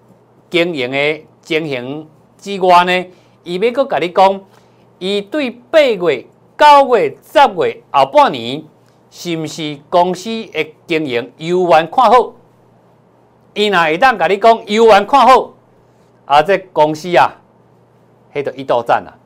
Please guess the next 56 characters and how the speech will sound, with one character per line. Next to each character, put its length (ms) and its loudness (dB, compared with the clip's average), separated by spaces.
为 80 -16
什 140 -6
么？ 80 -6
因 120 -10
为 100 -6
即 120 -10
马 160 0
全 280 -2
市 200 -10
场 180 -8
拢 220 0
认 220 -6
为， 380 -4
全 180 -4
世 200 -6
界 200 -4
即 120 -14
马 100 -6
景 220 -8
气 160 -20
歹， 240 0
电 180 -2
子 100 -8
公 200 2
司 140 -10
应 220 -10
该 140 2
物 140 -6
件 220 -4
卖 100 -2
袂 180 -6
出 120 -6
去 200 -8
啊， 100 -10
所 140 0
以 60 2
大 140 0
家 160 -2
拢 160 0
咧 100 -2
怀 220 2
疑， 360 -10
也 220 4
就 100 -6
是 140 -8
因 180 -8
为 60 -8
安 160 2
尼 180 -4
造 340 0
成 280 -6
即 120 -12
波 260 2
台 180 0
积 160 -10
电 260 -4